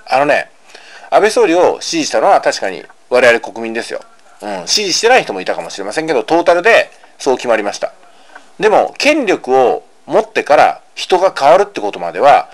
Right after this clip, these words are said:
それはね、予測できないんですよ。我々は公約をもとにですね、誰に投票するかを決めるわけですから。しかしですね、その公約を道具に、うん、まあ、こういった地位を得たらですね、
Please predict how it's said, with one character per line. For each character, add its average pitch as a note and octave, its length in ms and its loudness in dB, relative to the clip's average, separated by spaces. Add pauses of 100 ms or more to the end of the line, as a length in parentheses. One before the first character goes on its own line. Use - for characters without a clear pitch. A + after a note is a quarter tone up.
(140)
そ - 160 -6
れ G3+ 60 6
は G#3 80 2
ね、 F3 320 0
予 C3 100 -4
測 F#3 220 -4
で E3+ 80 -2
き F#3 60 -4
な F3+ 80 2
い - 20 -4
ん - 40 -4
で - 40 -16
す - 60 -16
よ。 C#2 100 -14
我 D#3+ 160 2
々 G3 180 4
は G3 240 4 (320)
公 C#4 280 2
約 C#4 240 2
を B3+ 80 2
も A#3+ 140 -2
と B3 120 0
に D#3+ 100 -4
で E2+ 80 -10
す - 140 -18
ね、 A2+ 200 -4 (300)
誰 F3+ 220 4
に C3+ 320 -6 (240)
投 B2 160 -2
票 A2+ 140 0
す - 80 -8
る A2+ 100 -6
か F#2+ 100 2
を F2+ 40 -10
決 - 120 -10
め A2 80 -4
る G#2 60 0
わ F#2+ 80 -2
け E2 80 -10
で C#2 60 -16
す - 60 -20
か - 100 -14
ら。 - 80 -18 (460)
し - 120 -4
か C#4+ 140 2
し A3+ 80 -6
で A#2+ 100 -6
す - 100 -14
ね、 G2+ 240 -4 (180)
そ - 180 -2
の B3 120 4
公 A#3 300 0
約 A#3+ 280 0
を G#3 380 0
道 D3 280 4
具 G#3+ 120 -4
に、 A#2+ 320 -6 (640)
う A2 60 -10
ん、 F#2+ 300 -12 (260)
ま D#3+ 120 2
あ、 - 20 -10
こ F#3+ 160 4
う F3+ 40 2
い - 20 0
っ - 40 -18
た D#3+ 240 4
地 F#3+ 260 -4
位 A2+ 40 -2
を F2+ 180 -2 (260)
得 D#3 120 0
た C3 140 4
ら F2+ 40 -4
で D2+ 80 -16
す - 120 -16
ね、 A2+ 180 -10